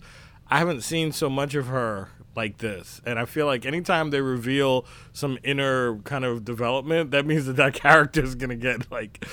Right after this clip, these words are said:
to-, either, like, ripped in half or, you know, they're just not gonna be there the next episode. So I was kind of feeling like I'm seeing all this Michonne, the inner Michonne stuff jumping out on screen, and I'm like, "Something's, something's up with her, man. She seems a little weak," you know? And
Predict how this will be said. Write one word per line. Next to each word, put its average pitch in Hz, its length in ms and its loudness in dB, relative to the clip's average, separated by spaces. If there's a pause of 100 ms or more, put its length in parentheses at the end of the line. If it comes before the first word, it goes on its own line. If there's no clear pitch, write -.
(300)
to-, 160 260 4
either, 131 240 2
like, 120 240 2
ripped 135 300 2
in 127 100 0
half 151 540 2
or, 120 300 0
you 135 140 -4
know, 107 200 -4
they're 117 160 -6
just 117 260 -10
not 110 220 -4
gonna 113 140 -6
be 113 140 -4
there 107 200 -6
the 104 100 -8
next 104 280 -8
episode. 135 600 -4
So 127 180 -4
I 113 80 0
was 123 200 -4
kind 151 180 -4
of 131 100 -8
feeling 131 280 -4
like 120 180 -4 (480)
I'm 127 120 -6
seeing 165 280 -2
all 156 80 2
this 147 160 0
Michonne, 143 680 0
the 127 160 -4
inner 147 160 2
Michonne 156 640 0
stuff 156 400 0
jumping 135 380 -4
out 143 280 2
on 135 160 -4
screen, 147 440 -4
and 135 160 -4
I'm 127 120 -6
like, 123 300 -4 (380)
"Something's, 131 640 -6
something's 170 340 -4
up 131 200 0
with 113 140 -4
her, 107 200 -4
man. 107 300 -6
She 147 160 -6
seems 160 260 -4
a 143 60 -2
little 127 280 0
weak," 117 380 -4
you 113 120 -8
know? 117 280 -4
And 110 180 -6